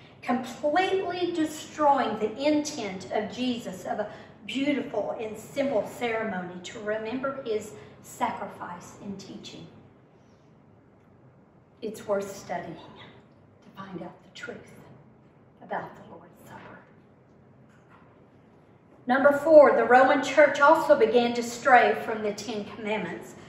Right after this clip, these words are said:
eventually completely disregarding the words of God in the fourth commandment and leading millions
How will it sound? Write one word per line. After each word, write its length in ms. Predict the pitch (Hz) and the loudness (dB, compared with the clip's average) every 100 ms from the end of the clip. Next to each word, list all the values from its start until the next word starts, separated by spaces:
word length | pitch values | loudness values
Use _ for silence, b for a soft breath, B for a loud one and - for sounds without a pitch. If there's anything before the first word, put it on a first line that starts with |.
| B B B - | B B B -2
eventually 680 | 233 226 302 311 254 226 208 - | 0 6 6 6 0 -4 -4 -6
completely 1080 | - - - 294 311 330 330 220 208 208 - - - - - - | -10 -12 -8 0 2 2 0 0 -2 -2 -8 -16 -20 -20 -20 -4
disregarding 880 | 262 262 247 214 214 214 208 202 | -2 0 0 4 8 8 8 4
the 80 | 190 | 0
words 360 | 196 202 196 202 | 6 6 6 -2
of 160 | 196 | -2
God 340 | 208 190 185 185 | 0 2 2 0
in 80 | 185 | -6
the 80 | |
fourth 340 | 185 226 190 - | -8 -6 -6 -8
commandment 580 | - 214 190 185 190 - B B B B | -14 -10 -8 -6 -8 -10 B B B B
and 220 | 240 247 | 0 4
leading 640 | 262 269 269 247 233 240 262 | 4 4 2 0 2 2 6
millions 720 | 330 359 247 196 - - | 6 6 4 -2 -8 -14